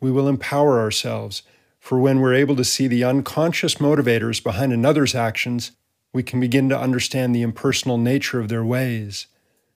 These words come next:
The slights and barbs that we encounter can perhaps be seen as calls for help or love, attempts to show us how uncomfortable these people truly are.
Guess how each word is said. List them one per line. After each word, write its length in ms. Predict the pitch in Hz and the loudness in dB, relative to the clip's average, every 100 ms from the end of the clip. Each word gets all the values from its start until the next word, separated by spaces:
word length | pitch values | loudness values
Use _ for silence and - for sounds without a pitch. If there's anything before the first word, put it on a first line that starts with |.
| _ _ _ | _ _ _
The 100 | - | -6
slights 560 | - - 120 127 139 - | -4 0 0 0 -2 -2
and 140 | 127 | 0
barbs 460 | 120 131 143 113 101 | 4 6 6 4 -4
that 100 | 131 | -4
we 140 | 127 | -2
encounter 600 | 120 110 135 139 120 110 _ _ - | -2 -2 0 0 0 -4 _ _ -6
can 160 | 127 | -4
perhaps 440 | - 135 127 - - | 0 0 0 -2 -4
be 140 | 131 | -2
seen 280 | - 147 139 | 0 2 2
as 140 | 127 | 0
calls 360 | - - 135 131 | -2 2 2 2
for 200 | - 127 | -2 -4
help 380 | - 135 104 - _ | 0 0 0 -8 _
or 100 | 120 | -6
love, 580 | 110 120 123 107 92 - _ _ _ _ _ | -2 0 0 -2 -8 -14 _ _ _ _ _
attempts 400 | 107 - 143 123 | -6 0 0 0
to 120 | - | -4
show 300 | 120 - 151 | -2 0 2
us 280 | 123 107 - _ _ - | 2 -2 -6 _ _ -6
how 140 | 123 | -2
uncomfortable 640 | 117 110 - 139 - 110 113 | -2 -2 -4 -6 -4 -4 -2
these 200 | 110 - | -2 -2
people 360 | 131 123 117 | -2 -4 -4
truly 460 | 98 - 120 110 107 | -8 -8 -6 -6 -4
are. 460 | 113 123 104 92 | -4 -2 -4 -8